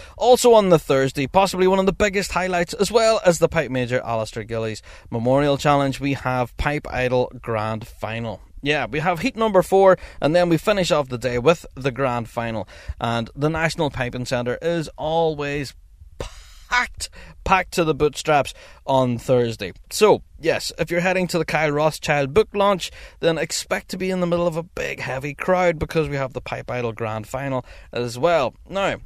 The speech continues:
if the crowds are not gonna be bad enough for you at the National Piping Centre, there's also an open practice <laughs> going to be held on the same day. So, yeah, Shots.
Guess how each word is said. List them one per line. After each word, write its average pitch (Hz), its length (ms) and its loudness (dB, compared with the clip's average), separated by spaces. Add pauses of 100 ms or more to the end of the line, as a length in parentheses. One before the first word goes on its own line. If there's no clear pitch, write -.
(120)
if 185 120 0
the 190 100 0
crowds 196 360 0
are 196 60 4
not 175 160 -2
gonna 170 200 -2
be 156 100 -8
bad 165 320 -2
enough 175 240 4
for 143 240 2
you 131 160 2 (240)
at 135 140 2
the 135 100 2
National 120 340 -2
Piping 120 360 -4
Centre, 123 280 0 (260)
there's 190 180 0
also 151 320 2
an 151 180 0
open 165 300 2
practice - 640 -2 (600)
<laughs> - 600 -4
going 202 220 0
to 208 80 0
be 180 160 0
held 151 340 2
on 156 120 4
the 170 80 6
same 180 280 2
day. 190 280 4 (360)
So, 202 380 -2 (280)
yeah, 214 300 2 (300)
Shots. - 680 2